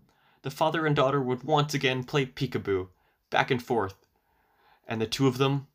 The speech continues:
lived happily ever after. Isn't it nice when a myth ends like that? Like, with,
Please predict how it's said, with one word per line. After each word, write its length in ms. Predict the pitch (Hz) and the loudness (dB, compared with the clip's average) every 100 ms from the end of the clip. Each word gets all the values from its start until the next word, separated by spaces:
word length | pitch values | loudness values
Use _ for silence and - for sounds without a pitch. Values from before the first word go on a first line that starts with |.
| - | -16
lived 200 | - - | -14 -12
happily 640 | - 165 156 151 156 156 | -2 2 2 2 0 0
ever 340 | 104 107 110 - | 0 0 0 0
after. 440 | - - - - _ _ _ | -4 -6 -14 -16 _ _ _
Isn't 220 | 147 220 | 0 2
it 180 | 254 - | 0 -2
nice 340 | 110 117 131 147 | 0 0 0 0
when 100 | 113 | -2
a 40 | |
myth 260 | 107 117 - | -2 -4 -4
ends 200 | 117 120 | -8 -4
like 200 | 127 123 | -6 -4
that? 280 | 120 120 - - _ - | -6 -6 -10 -20 _ -4
Like, 200 | 107 - | -4 -6
with, 360 | 104 110 - | -8 -8 -10